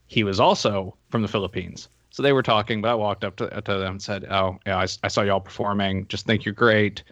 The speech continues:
Really happy to have heard your performance." And then as I left, I said, "Salamat po," which is "thank you very much" in, in Tagalog. And one of them's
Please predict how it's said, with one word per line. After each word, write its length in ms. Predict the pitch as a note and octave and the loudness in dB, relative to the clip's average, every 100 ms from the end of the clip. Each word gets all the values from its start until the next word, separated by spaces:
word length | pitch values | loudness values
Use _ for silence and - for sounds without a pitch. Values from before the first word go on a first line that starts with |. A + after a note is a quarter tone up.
| _ - | _ 0
Really 220 | A#2 G#2 | 2 2
happy 280 | G2+ G2 G#2+ | 0 -2 -2
to 260 | G#2 G2 G2+ | -4 -6 -8
have 140 | - - | -8 -4
heard 180 | G#2 G2 | -4 -4
your 80 | F#2+ | -8
performance." 680 | G#2 C#3 C3+ C3+ A#2+ - - - - - - | 0 4 4 4 0 -6 -16 -20 -20 -20 -8
And 200 | F#3 E3 | -4 0
then 120 | D3 | 2
as 120 | B2 A#2 | 2 2
I 180 | G#2+ G#2 G#2 | 0 -2 -4
left, 320 | G#2+ G#2 - | -2 -2 -2
I 80 | G2 | -6
said, 440 | - G2 G2 G#2 A2 _ _ _ _ _ _ _ _ | -2 0 0 -2 -8 _ _ _ _ _ _ _ _
"Salamat 540 | - A2 G#2 G2+ G2 A2+ | -2 0 2 0 -2 -2
po," 220 | G2+ - _ _ _ _ _ _ | -2 -4 _ _ _ _ _ _
which 220 | - A2 A#2 | -10 -4 -2
is 340 | G2 G#2 - _ | -2 -6 -12 _
"thank 200 | F#2+ G2 | -8 -6
you 60 | G#2+ | -4
very 160 | A2 | -4
much" 400 | C3 F#3 B2 - | 0 0 -2 -4
in, 320 | G2+ F#2+ F#2+ - | -4 -4 -6 -8
in 120 | G2+ F#2 | -8 -8
Tagalog. 520 | G2+ G2+ F2 D#2+ - _ _ - - - | -4 -4 -4 -12 -18 _ _ -20 -20 -4
And 260 | A2+ G#2+ G#2 - | 0 0 -2 -4
one 320 | A#2 C3 C#3 | 0 2 4
of 140 | C3+ | 2
them's 220 | A#2+ A2 | 0 -2